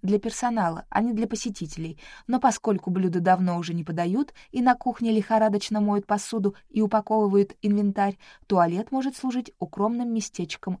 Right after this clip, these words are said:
для любовников. "Ой, там Клэр, сто лет её не видела, я скоро вернусь", врёт Пейдж. Она знает, что ей совершенно не свойственно стремиться к общению,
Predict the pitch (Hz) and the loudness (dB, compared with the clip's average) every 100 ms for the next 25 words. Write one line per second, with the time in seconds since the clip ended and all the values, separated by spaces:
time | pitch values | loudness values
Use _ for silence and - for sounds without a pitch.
0 | - 180 180 175 165 165 175 165 196 - | -6 -2 -2 -2 -4 -8 -8 -12 -18 -20
1 | _ _ _ _ _ _ _ _ _ _ | _ _ _ _ _ _ _ _ _ _
2 | 247 240 185 180 - _ - 262 254 254 | 8 10 10 4 -6 _ 6 6 6 2
3 | 240 190 180 - - - 202 262 202 202 | 4 4 4 -2 -20 0 4 4 6 6
4 | 196 196 196 180 185 180 - - 294 277 | 6 6 4 2 2 0 -4 0 2 2
5 | 269 240 220 202 175 151 - _ _ _ | 2 2 4 2 0 -2 -14 _ _ _
6 | _ _ _ 175 202 202 - 180 175 - | _ _ _ 2 6 6 2 -6 -6 -8
7 | - _ _ 208 226 214 247 269 185 - | -16 _ _ 2 4 4 4 4 0 -4
8 | 190 190 185 - - 196 - 208 202 202 | 0 0 0 -6 -2 -2 0 0 0 0
9 | - 233 262 - 190 185 - - 196 202 | -2 -2 -2 -2 -2 -2 -4 -8 0 2
10 | 196 - 190 190 - - 175 170 | 2 0 -2 -2 -2 -2 -2 -4